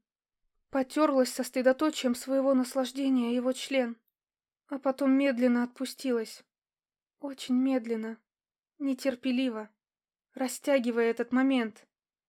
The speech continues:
позволяя ему наполнить меня до самого темного уголка моего естества. Это был тот самый момент,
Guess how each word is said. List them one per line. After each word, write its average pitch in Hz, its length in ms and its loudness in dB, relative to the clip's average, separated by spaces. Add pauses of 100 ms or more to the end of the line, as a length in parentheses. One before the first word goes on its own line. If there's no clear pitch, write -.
(300)
позволяя 285 600 4
ему 262 340 4
наполнить 269 580 2
меня 262 240 4
до 262 100 0
самого 262 500 0
темного 254 540 2
уголка 269 460 2
моего 262 340 2
естества. 254 720 -6 (640)
Это 277 260 -4
был 262 200 -4
тот 269 200 -2
самый 254 340 2
момент, 240 600 -2